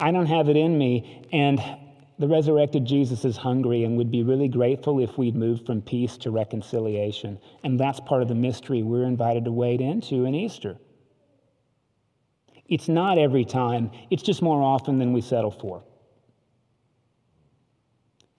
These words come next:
And this is a holy mystery. Next week, we'll talk about a different mystery of the resurrection.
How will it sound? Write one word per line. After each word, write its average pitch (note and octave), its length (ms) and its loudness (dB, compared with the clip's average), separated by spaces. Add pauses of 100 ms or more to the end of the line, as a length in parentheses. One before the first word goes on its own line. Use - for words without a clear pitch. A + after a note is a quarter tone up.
(180)
And C3+ 160 0
this G3 220 4
is D3 120 4
a C3+ 60 4
holy C3+ 280 2
mystery. A2+ 520 -2 (1400)
Next A3 320 0
week, G3 160 4
we'll G3 100 4
talk E3+ 240 0
about E3 220 6
a D3 40 4
different C#3 340 2
mystery C3 360 2
of B2+ 80 2
the B2 80 2
resurrection. A#2+ 720 2